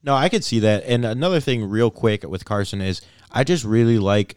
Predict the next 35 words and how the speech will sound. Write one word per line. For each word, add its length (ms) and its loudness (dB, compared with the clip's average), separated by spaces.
um, 480 -6
you 120 -8
know, 200 -2
the 140 -8
whole 200 -4
situation. 680 -2
I 100 -8
don't 180 -8
think 180 -6
his 200 -4
defense 400 -6
is 100 -12
gonna 160 -8
be 120 -4
very 220 -4
much 200 -4
improved. 580 -4
Fletcher 340 -4
Cox 320 -4
played 220 -2
out 180 -10
really, 280 2
really 220 0
hurt 260 -8
last 300 -8
year. 220 -6
I 40 -10
know 120 -8
they 120 -4
had 120 -4
some 120 -8
additions 400 -8
in 100 -6
their 80 -8
secondary. 580 -6